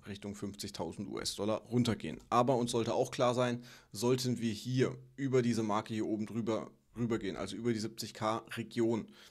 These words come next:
mit einem vier Stunden, vielleicht besser wäre sogar ein Daily Close, dann werden wir wahrscheinlich auch ein neues All-Time-High sehen, weil dann sollte einfach die Kaufkraft und auch möglicherweise die fomo dann ausreichend sein, zumindest mal hier in Richtung siebenundsiebzig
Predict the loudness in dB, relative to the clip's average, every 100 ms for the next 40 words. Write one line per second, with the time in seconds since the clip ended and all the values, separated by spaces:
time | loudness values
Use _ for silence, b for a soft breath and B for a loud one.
0 | B -6 -2 0 0 2 2 2 2 0
1 | -2 0 2 2 0 -2 0 0 0 -2
2 | -2 -2 2 2 2 0 0 -2 -4 B
3 | B B B 0 2 0 -2 0 0 0
4 | 0 0 -2 -4 -4 -6 -4 -4 -4 -6
5 | -4 -4 -4 -4 -2 -4 -4 -4 -4 -6
6 | -6 -8 -8 -10 -4 0 0 -2 -10 -6
7 | -6 -4 -4 -6 -6 -6 -4 -4 -6 -6
8 | -4 -2 -4 -8 B B -10 -6 -4 -2
9 | -2 -2 -4 -4 -4 -2 -2 -2 -2 -4
10 | -2 -4 -4 -6 -4 -2 -2 -2 -4 -4
11 | -4 -4